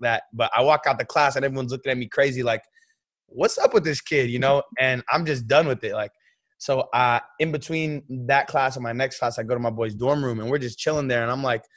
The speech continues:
this is after I signed my deal. Um, and I'm like, "I don't even know why, why I'm here anymore. Like,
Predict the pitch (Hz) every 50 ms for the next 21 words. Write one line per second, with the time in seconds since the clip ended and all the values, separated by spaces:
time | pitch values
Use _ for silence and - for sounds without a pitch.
0 | - - _ _ - 160 185 170 143 113 143 165 160 - 151 131 123 - - 143
1 | 139 127 123 117 117 113 123 135 131 117 107 101 - _ _ _ _ _ _ _
2 | 120 127 123 120 117 120 135 139 139 139 139 135 127 120 - - _ _ - -
3 | - - - 320 214 175 160 156 147 147 156 156 147 143 135 127 123 117 - -
4 | _ 127 123 120 113 107 107 107 113 139 170 190 175 151 139 131 123 120 120 117
5 | 117 110 110 101 98